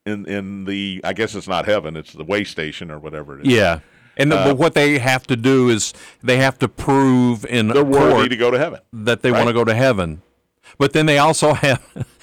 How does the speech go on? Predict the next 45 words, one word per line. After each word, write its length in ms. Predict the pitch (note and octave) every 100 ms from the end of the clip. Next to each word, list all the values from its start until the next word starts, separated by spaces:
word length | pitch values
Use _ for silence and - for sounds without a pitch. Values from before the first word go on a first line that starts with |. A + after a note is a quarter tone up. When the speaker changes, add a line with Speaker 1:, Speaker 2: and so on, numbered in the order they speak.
| -
Speaker 1:
So 60 | D#3
Speaker 2:
the 60 |
Speaker 1:
you 60 | B2+
have 120 | C#3+
to 60 | C#3+
Speaker 2:
past 300 | D#3 C#3 -
Speaker 1:
defend 120 | C#3
your 60 | C3+
Speaker 2:
lives 160 | C3+ C3
Speaker 1:
life. 200 | C3+ A#2
Speaker 2:
pavilion 760 | C#3 G2+ A2 A2+ G#2+ G2+ G2 - - _ -
where 220 | A#2+ A#2+
Speaker 1:
Oh. 40 |
Speaker 2:
everybody 440 | B2 B2 A#2+ A#2+ A2
could 180 | A#2
go 220 | G2+ A2+ A2+
and 100 | G#2+
see 180 | B2
what 180 | G#2+ A2+
they 120 | G#2+
were 220 | G2+ G#2 G#2
in 60 |
a 60 | F#2+
past 480 | - G2+ G2+ - -
<laughs> 240 | A2+ -
life. 120 | - -
Speaker 1:
Right. 460 | A#2 C#3+ C3+ F2 - _ _ -
And 260 | A#2+ A#2 G#2+ -
everybody's 640 | C3 E3+ E3 E3 E3 D#3+
somebody 300 | - D3 D3
famous, 480 | C#3 A#2 D2 C#2 -
right? 300 | F#2+ A2 C3 - -
Speaker 2:
<laughs> 160 | -
Yeah. 100 | E3+ - - C#3+
Speaker 1:
Or, 520 | D#3+ A#3 E3+ D#3+ D#3+ _ _ _
and 180 | - D#3+
then 140 | F#3 G#3+
they 100 | F#3+
would 180 | E3
go 180 | C#3+ E3
to 80 | D#3
the, 160 | C3+ C3
to 360 | - - D3
the 300 | C3 B2+ B2
ca-, 320 | A#2 C3 C3+